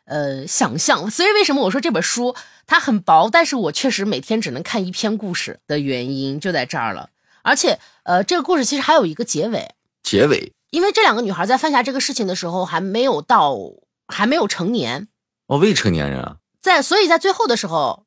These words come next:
Speaker 1: 这个摇滚明星的一些粉丝就收到了一些邮件，
Speaker 2: 嗯。
Speaker 1: 这个邮件上就说，啊，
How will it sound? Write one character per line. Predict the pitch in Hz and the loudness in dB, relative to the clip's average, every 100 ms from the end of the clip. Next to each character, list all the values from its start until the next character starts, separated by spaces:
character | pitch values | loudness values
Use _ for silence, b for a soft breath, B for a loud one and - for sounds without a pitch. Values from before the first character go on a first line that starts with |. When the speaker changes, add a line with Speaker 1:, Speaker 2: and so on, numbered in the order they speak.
| _ | _
Speaker 1:
这 | 349 | -4
个 | 254 | 2
摇 | 220 | 2
滚 | 311 202 | 2 0
明 | 220 | -2
星 | 330 | -2
的 | 302 | -2
一 | 277 | 0
些 | 339 | -2
粉 | - 151 143 | -2 -6 -4
丝 | - 247 269 262 _ _ - | -4 0 0 0 _ _ -6
就 | 269 | -4
收 | 320 | 0
到 | 285 | 2
了 | 240 | 2
一 | - | 2
些 | 285 | 0
邮 | 151 196 | -2 -2
件， | 349 - | -2 -2
Speaker 2:
嗯。 | - _ _ - | -8 _ _ -4
Speaker 1:
这 | 349 | 2
个 | |
邮 | 254 | 2
件 | 415 | 2
上 | 339 | 0
就 | 240 240 | -2 -2
说， | 254 247 | 0 0
啊， | 233 170 160 127 | 0 -2 -4 -4